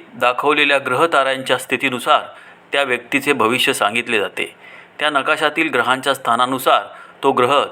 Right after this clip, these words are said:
त्या व्यक्तीस अनुकूल का त्रासदायक हे ठरवले जाते. ज्योतिषशास्त्रानुसार ग्रह नक्षत्रांचा प्रभाव व्यक्तीच्या व्यक्तिमत्व, आरोग्य, करिअर, नाती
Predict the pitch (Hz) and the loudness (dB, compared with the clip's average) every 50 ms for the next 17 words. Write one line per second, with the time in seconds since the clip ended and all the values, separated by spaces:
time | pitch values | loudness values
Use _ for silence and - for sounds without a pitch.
0 | - - 123 131 127 120 123 120 - - 156 160 - - - - 139 131 147 151 | -4 -2 -2 -2 0 -2 -4 -4 -4 -2 -2 0 0 -2 -2 -2 0 0 0 -2
1 | - - 156 135 110 - - - - - - - - - - - - - 143 160 | -2 -2 -2 -2 -2 -4 -8 -16 -20 -20 -20 -20 -20 -20 -20 -20 -8 -2 -2 0
2 | 160 - 151 151 156 160 156 170 160 160 143 120 - - - - - - - - | 0 2 2 2 2 2 0 0 2 2 0 0 -2 -6 -14 -20 -20 -16 -6 -4
3 | 135 147 143 139 131 131 147 151 147 127 104 92 - - 90 - - - - - | -2 -2 -2 0 0 0 2 2 0 0 -2 -6 -8 -12 -14 -16 -18 -20 -20 -20
4 | - - - - - - - - - 143 139 143 220 214 - - 175 156 156 - | -20 -20 -20 -20 -20 -16 -6 -4 -2 -2 0 0 -2 0 0 0 0 0 0 0
5 | 156 156 151 131 - - - 107 95 - - - - 117 123 143 170 185 185 170 | 0 0 0 0 0 2 2 2 0 -6 -14 -8 -4 -2 0 2 2 2 2 0
6 | 156 - - 156 156 - - 139 139 139 131 143 131 - 127 117 117 135 135 110 | -2 0 -2 -2 -2 0 0 0 0 0 0 -2 0 0 0 0 2 2 0 0
7 | 95 98 - - - - - - 127 123 123 - - 170 165 - 165 160 160 151 | 0 -4 -10 -18 -20 -20 -6 -4 -2 -2 -2 -2 -2 -2 0 2 2 2 2 2
8 | 135 127 123 - - 165 165 165 147 143 151 147 107 98 - - - - - - | 0 -2 -2 -2 -4 0 0 0 0 2 0 0 0 0 -4 -12 -18 -20 -18 -10
9 | - - 123 131 160 165 165 151 143 143 117 - - - - - - 131 135 147 | -2 -2 0 0 0 0 -2 -2 -2 -2 -2 -2 -4 -10 -16 -4 -2 -2 0 0
10 | 165 160 135 107 101 - - - - - - 127 117 117 120 - - 160 131 98 | 0 0 0 -2 -4 -8 -14 -20 -20 -12 -6 -2 0 0 0 0 0 -2 -2 -2
11 | 90 - | -6 -12